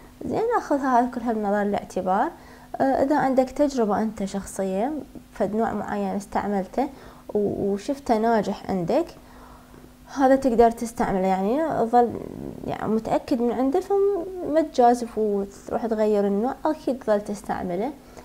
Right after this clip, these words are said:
إذا نفس البيشنت كان عنده أبلاينس قديمة وبيها فد نوع معين من الاتاتشمنت ونجح عنده، فتقدر تستعمله نفسه هماتين.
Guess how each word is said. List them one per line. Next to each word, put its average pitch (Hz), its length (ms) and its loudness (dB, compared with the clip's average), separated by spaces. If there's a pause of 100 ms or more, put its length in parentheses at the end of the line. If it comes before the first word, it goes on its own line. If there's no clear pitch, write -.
(120)
إذا 226 240 2
نفس 269 180 -2
البيشنت 262 560 2
كان 208 100 -2
عنده 202 300 0
أبلاينس 214 440 -4
قديمة 220 420 -2 (120)
وبيها 208 240 -4
فد 208 240 -2
نوع 233 200 0 (420)
معين 226 500 0
من 190 80 -2
الاتاتشمنت 196 720 -2
ونجح - 580 -4
عنده، 269 340 2 (840)
فتقدر 320 760 4
تستعمله 254 640 0
نفسه - 380 -4
هماتين. - 480 -6